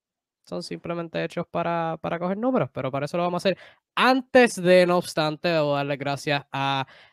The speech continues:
el auspiciador de Tu Dosis de N B A y de N B A Discussion, nada más y nada menos que Impresiones Marrero. Impresiones Marrero se encarga de brindarte servicios de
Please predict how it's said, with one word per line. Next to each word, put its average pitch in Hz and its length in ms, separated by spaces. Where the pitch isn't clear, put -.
el 143 140
auspiciador 139 840
de 139 480
Tu - 80
Dosis 131 300
de 135 80
N 131 100
B 127 160
A 135 140
y 135 160
de 135 180
N 135 100
B 135 140
A 139 60
Discussion, 151 460
nada 127 140
más 131 140
y 139 80
nada 127 160
menos 131 240
que 135 240
Impresiones 214 1300
Marrero. 175 1120
Impresiones 190 540
Marrero 160 360
se 156 140
encarga 160 540
de 170 240
brindarte 160 420
servicios 160 460
de 139 160